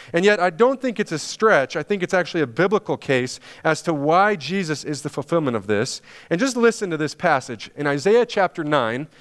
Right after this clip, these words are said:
I think you'll recognize it. It's a common passage. Verse six, prophesying Isaiah eight hundred years before Christ's time, he says, "For a child will be born to us,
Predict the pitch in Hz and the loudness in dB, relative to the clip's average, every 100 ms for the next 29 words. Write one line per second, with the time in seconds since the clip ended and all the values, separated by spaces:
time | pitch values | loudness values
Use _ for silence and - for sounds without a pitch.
0 | - _ _ - 143 190 180 143 165 165 | -20 _ _ -8 -2 0 0 2 0 0
1 | 139 113 101 147 139 - - - 143 131 | -4 -2 -2 -4 -6 -10 -12 -2 -2 -2
2 | 104 110 98 - 131 - - - - - | 0 0 0 -2 -6 -6 -14 -20 -20 -10
3 | 156 247 247 - 214 104 - - - _ | 0 2 0 0 0 0 -8 -16 -18 _
4 | _ _ _ _ _ _ - - - - | _ _ _ _ _ _ -20 -20 -20 -20
5 | _ _ _ - 220 214 202 - 190 175 | _ _ _ -2 2 2 2 0 2 2
6 | 185 143 175 180 160 180 170 175 139 165 | 2 0 4 2 2 -2 0 -2 0 0
7 | 180 - 147 175 156 - 156 143 - 160 | 0 -4 -4 -4 -2 2 0 0 -4 0
8 | 160 180 185 - 170 180 - 170 131 - | 2 2 -2 0 2 2 0 -2 -2 0
9 | 175 185 208 190 170 131 151 196 208 - | 2 4 2 0 -2 -2 0 2 0 -2
10 | 113 85 - | -2 -2 -8